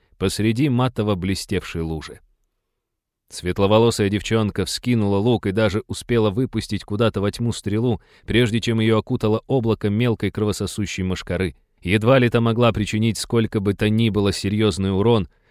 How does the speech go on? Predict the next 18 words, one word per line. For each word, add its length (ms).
но 200
лучница 520
принялась 460
бестолково 640
метаться 480
из 120
стороны 340
в 40
сторону 520
и 80
махать 420
руками. 460
Окружающую 680
обстановку 560
она 240
больше 520
не 240
контролировала. 800